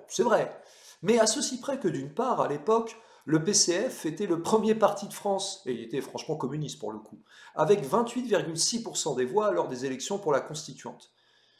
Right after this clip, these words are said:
Et pour cause, puisque nous l'avons dit, le P C F de Thorez, de Duclos et Frachon était vraiment communiste, parce qu'il était marxiste-léniniste.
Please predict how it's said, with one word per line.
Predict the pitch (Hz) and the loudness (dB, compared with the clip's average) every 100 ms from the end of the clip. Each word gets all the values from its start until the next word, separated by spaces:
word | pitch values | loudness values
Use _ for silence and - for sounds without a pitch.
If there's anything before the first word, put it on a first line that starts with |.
| _ - | _ -12
Et | 113 110 107 | -8 -6 -6
pour | 107 156 | -6 0
cause, | 302 165 - - | 2 2 0 -12
puisque | 120 - | -14 -10
nous | 120 120 | -8 -2
l'avons | 120 185 | 0 0
dit, | 233 165 | -2 -4
le | 123 117 | -4 -4
P | 123 | -8
C | 117 135 139 | -6 0 0
F | 143 | 2
de | 123 | -4
Thorez, | - 139 135 143 131 120 | 2 4 6 6 4 -2
de | |
Duclos | 113 113 - 131 | -8 -10 -6 -2
et | 120 | -2
Frachon | - 131 - 180 | -4 -8 -6 -4
était | 156 - | -6 -4
vraiment | 120 120 117 139 151 196 | -6 -4 6 6 8 4
communiste, | - 127 113 110 - - | 0 -4 -6 -10 -12 -2
parce | 151 | -2
qu'il | - 131 | 0 -4
était | 123 120 | -4 -6
marxiste-léniniste. | 117 - - 123 - 110 110 - - - | -8 -8 -12 -12 -14 -16 -18 -20 -20 -20